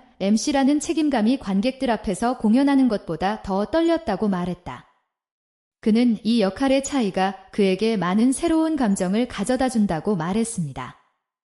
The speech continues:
박지영은 역할을 수행하면서 훈훈한 표정을 짓고 부드러운 목소리로 작품의 메시지를 전하는 다정함을 선보이고 있다.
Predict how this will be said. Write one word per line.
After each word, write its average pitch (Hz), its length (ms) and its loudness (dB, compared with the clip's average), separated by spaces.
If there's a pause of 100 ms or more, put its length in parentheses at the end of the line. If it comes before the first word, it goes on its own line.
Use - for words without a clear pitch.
(480)
박지영은 269 640 0
역할을 285 420 0
수행하면서 277 800 0
훈훈한 330 440 -2
표정을 262 360 2
짓고 180 560 -6 (240)
부드러운 269 500 0
목소리로 208 720 -2 (180)
작품의 254 480 0
메시지를 240 540 -2
전하는 202 440 -2
다정함을 214 600 -2
선보이고 294 560 -2
있다. - 440 -8